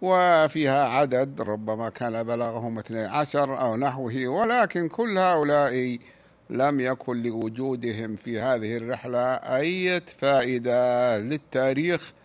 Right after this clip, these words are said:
صحيح أنهم أنجزوا الأعمال التي وكلت إليهم، ولكن الذي أفاد هو وجود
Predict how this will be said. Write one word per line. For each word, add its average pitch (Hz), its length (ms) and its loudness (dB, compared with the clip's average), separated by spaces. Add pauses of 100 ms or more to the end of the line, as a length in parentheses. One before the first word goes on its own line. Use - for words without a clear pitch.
(320)
صحيح 143 500 -2
أنهم 123 600 0
أنجزوا 117 460 -2
الأعمال 120 540 -2
التي 117 220 -6
وكلت 113 420 -6
إليهم، 143 500 -2
ولكن 147 640 0
الذي 131 500 -2
أفاد 147 400 0
هو 120 300 -2
وجود 135 480 -4